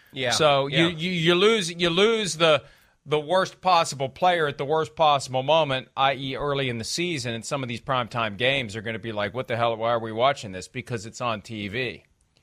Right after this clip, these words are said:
Speaker 2: And, and, uh, and we know
Speaker 1: Yeah.
Speaker 2: that that dynamic is always hovering.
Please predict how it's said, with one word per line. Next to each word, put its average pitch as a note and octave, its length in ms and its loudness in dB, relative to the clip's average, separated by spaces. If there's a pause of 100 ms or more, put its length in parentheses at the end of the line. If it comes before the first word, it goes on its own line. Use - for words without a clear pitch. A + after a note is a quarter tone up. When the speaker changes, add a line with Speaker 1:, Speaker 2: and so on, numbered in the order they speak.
(140)
Speaker 2:
And, G#2 280 -8
and, A#2 400 -2
uh, B2 40 4
and C#3+ 220 2
we D3 100 0
know D3 160 4
Speaker 1:
Yeah. C#3 80 -2
Speaker 2:
that - 100 -10
that C#3 180 4
dynamic C3 520 0
is A2+ 120 -6
always A#2 300 -2
hovering. G2 420 -4